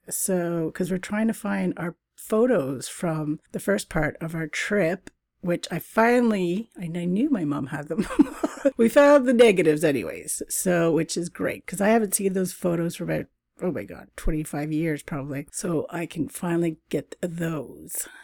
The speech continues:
which would be great. So anyways, hey Case, how you doing, bud? He's in Oakland, California now.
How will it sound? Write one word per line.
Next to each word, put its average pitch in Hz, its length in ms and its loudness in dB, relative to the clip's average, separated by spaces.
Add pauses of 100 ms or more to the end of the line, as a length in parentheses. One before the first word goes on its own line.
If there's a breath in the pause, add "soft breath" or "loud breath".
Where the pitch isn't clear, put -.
(300 loud breath)
which - 180 -14
would - 100 -12
be - 200 -18
great. - 380 -6
So 196 200 2
anyways, 175 320 2
hey 214 200 4
Case, 196 520 4
how 175 240 -4
you 185 140 4
doing, 196 300 4
bud? 175 380 2
He's 180 280 0
in 160 120 2
Oakland, 160 460 -2
California 156 800 2
now. 143 420 -2